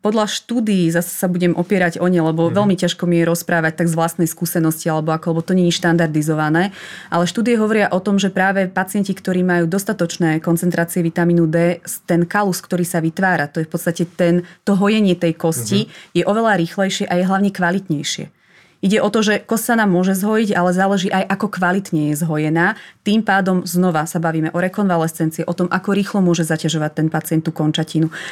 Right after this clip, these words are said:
Speaker 1: a tak ďalej, tak ďalej. Čiže tam toho súvis-, je tam veľmi veľa súvislostí s tým a práve tento vitamín D je taký špecifický v tom, že naozaj je to, je to jednoduchá vec, ktorú si pacient dokáže začať suplementovať sám a naozaj má to výsledky.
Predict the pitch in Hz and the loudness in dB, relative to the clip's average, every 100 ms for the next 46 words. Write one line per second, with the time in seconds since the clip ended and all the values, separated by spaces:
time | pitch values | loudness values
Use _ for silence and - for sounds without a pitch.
0 | - 170 202 175 185 185 185 185 180 170 | -6 -4 -2 0 0 0 0 0 -2 -2
1 | 180 185 185 190 202 196 214 202 - - | -2 0 -2 0 -2 0 0 -2 -4 -6
2 | 185 185 185 - 190 190 220 214 202 190 | -2 -2 -4 -2 0 2 2 2 2 0
3 | 190 190 190 175 - 175 - 180 175 190 | -2 -4 -2 -2 -2 -6 -2 -2 -2 -2
4 | 185 190 190 190 180 185 185 180 170 180 | -2 0 -2 0 -2 0 2 2 2 2
5 | 175 175 175 - 180 175 - - - - | 0 0 -4 -2 0 0 -4 -20 -16 -10
6 | - 202 202 220 202 - 196 - 180 180 | -4 -2 -2 -2 -2 -2 -2 0 2 4
7 | 180 175 185 180 185 185 175 170 165 165 | 2 2 0 2 2 2 0 0 -2 0
8 | 170 160 160 _ _ _ _ _ _ - | 0 -2 -4 _ _ _ _ _ _ -6
9 | 170 175 180 185 208 214 208 185 156 170 | -2 0 2 2 0 0 0 0 2 0
10 | 190 - - 175 170 170 190 190 180 175 | 0 -4 -4 -4 -2 -2 -2 0 0 0
11 | 180 185 170 170 165 - 185 190 175 165 | 0 -2 0 -2 -4 -6 -2 0 0 0
12 | 156 160 - 190 185 202 - - - 165 | -4 -6 -4 2 2 0 -4 -14 -4 0
13 | 185 185 165 165 170 156 147 165 160 - | 2 2 2 2 -2 -4 -6 -6 -8 -10
14 | 175 | -16